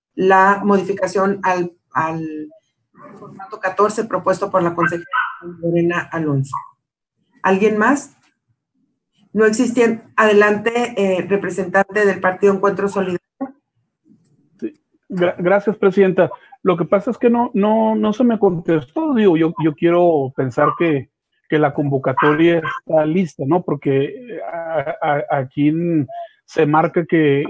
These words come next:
Speaker 2: que a partir del día veintitrés del año en curso, eh, sale la, la convocatoria para la intención de candidatos independientes y, y como se están haciendo ahorita modificaciones,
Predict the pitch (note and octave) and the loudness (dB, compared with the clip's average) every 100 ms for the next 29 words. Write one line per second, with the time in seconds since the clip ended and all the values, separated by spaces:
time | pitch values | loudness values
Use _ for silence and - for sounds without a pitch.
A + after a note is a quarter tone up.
0 | - D3 - C#3+ C3+ E3 E3 E3 E3+ E3+ | -4 -2 0 0 2 2 2 2 0 2
1 | D#3+ D3 C#3 C3 D3 D3+ D#3+ - D#3+ C#3+ | 2 -2 -4 -2 0 0 -2 -6 -2 0
2 | D3 E3+ D#3+ F#3+ E3+ - C#3+ C#3+ _ - | 0 -2 -2 0 0 0 -4 -4 _ -12
3 | C#3 C3+ C3+ C3 B2+ C3 - - - C#3+ | -6 -4 -2 -2 -4 -6 -10 -20 -4 2
4 | C#3 D3 D#3 D#3+ D#3+ D#3+ D3+ D#3 C#3+ C3+ | 4 4 2 2 2 2 2 2 2 2
5 | C#3+ D3 C#3+ C#3+ C#3+ C#3 C#3 C#3 E3+ E3+ | -2 -4 -4 -4 -2 -2 -2 -4 0 2
6 | D#3 C3+ - C3+ C3 C3+ C3+ C3 B2 D3 | 4 0 -2 -6 -4 -8 -8 -10 -6 0
7 | C#3+ D3 - _ _ _ - D3 C#3 C3 | 0 0 -6 _ _ _ -4 -4 -2 -2
8 | C3 C3 D#3 D3+ D#3+ D#3+ E3 E3+ F3+ E3+ | 0 -2 -4 -4 -2 0 0 2 2 2
9 | D#3 D3+ - - - D3 C#3 C3+ C3+ C3+ | 0 -4 -6 -20 -10 -4 -2 -2 -2 -6
10 | D3+ C3 C#3+ C3 B2+ - D3 E3 D3+ D#3 | -10 -8 -6 -4 -6 -4 -2 -2 -2 -2
11 | D#3 D#3 D#3+ E3 D#3 E3 D#3+ C#3+ E3 C#3+ | 0 -2 -2 0 -2 -2 -4 -2 0 0